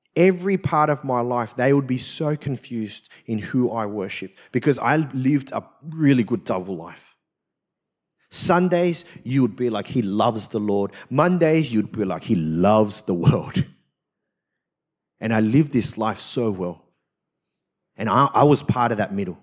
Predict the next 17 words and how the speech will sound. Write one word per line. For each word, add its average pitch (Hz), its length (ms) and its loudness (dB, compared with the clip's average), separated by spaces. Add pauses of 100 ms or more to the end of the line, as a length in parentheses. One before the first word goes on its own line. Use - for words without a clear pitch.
(1400)
And 117 120 -2
depending 151 340 4
on 117 140 2
which 143 180 2
angle 135 300 -2
you 120 120 -4
saw 151 300 -2
my 120 200 -4
life, 127 280 -6
you, 101 180 -4
you, 120 320 -6 (100)
you 117 180 -6
wouldn't 160 240 2
know 90 220 0
who 113 180 -2
I 92 80 0
worshipped. 92 580 -8